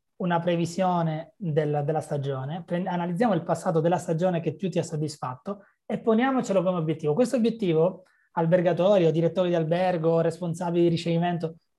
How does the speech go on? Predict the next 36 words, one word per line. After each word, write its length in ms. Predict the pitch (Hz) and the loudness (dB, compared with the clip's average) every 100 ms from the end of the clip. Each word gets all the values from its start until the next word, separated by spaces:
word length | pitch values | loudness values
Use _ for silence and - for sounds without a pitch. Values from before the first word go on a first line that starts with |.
| - | -6
non 160 | 185 | -2
dovrebbero 360 | 190 214 208 226 | 4 4 6 4
tenerlo 460 | 226 220 185 151 147 | 4 2 2 2 -2
per 160 | 147 | -4
sé. 320 | - 143 - _ _ - | -8 -12 -12 _ _ -4
Il 200 | 208 196 | -2 2
budget, 600 | 220 190 151 160 170 170 | 4 2 2 2 2 2
cioè 180 | 185 175 | 0 4
l'obiettivo 460 | 185 180 185 254 | 4 2 2 4
da 80 | 208 | 4
raggiungere, 400 | 185 170 160 156 | 4 2 0 0
lo 120 | 160 | 0
dovrebbe 380 | 175 190 185 190 | 0 0 0 -2
conoscere 760 | 202 185 160 - 160 160 - _ _ | -2 -4 -4 -4 -2 -2 -4 _ _
pure 260 | 190 190 190 | 2 4 6
la 180 | 185 | 4
donna 360 | 180 208 196 190 | 4 4 4 2
delle 220 | 185 185 | 0 -2
pulizie, 480 | 180 170 - 143 135 _ _ _ - | -2 -4 -6 -14 -14 _ _ _ -6
perché 360 | 185 196 196 | -4 2 2
è 160 | 185 - | 2 -2
quello 600 | 233 262 247 220 - _ _ _ _ _ _ - | 0 2 4 2 -2 _ _ _ _ _ _ -2
che 400 | 196 196 196 _ _ _ - | 0 0 -2 _ _ _ -6
praticamente 760 | 185 190 208 233 226 185 185 | -4 -2 0 0 0 0 0
l'obiettivo 480 | 185 202 208 226 277 | 0 0 0 0 -2
a 40 | - | 0
cui 140 | 226 | 2
devono 260 | 214 208 202 | 2 2 -2
mirare 360 | 202 208 185 | 0 0 0
tutti 640 | - 156 - - 220 240 - | -2 -4 -4 -6 -6 -6 -12
e 120 | - 214 | -4 2
devono 200 | 247 240 | 2 4
lavorare 320 | 254 277 262 | 2 2 2
in 80 | 214 | 0
quella 200 | 202 180 | 0 0
direzione. 680 | 170 165 - 135 127 - | 0 -2 -8 -12 -12 -16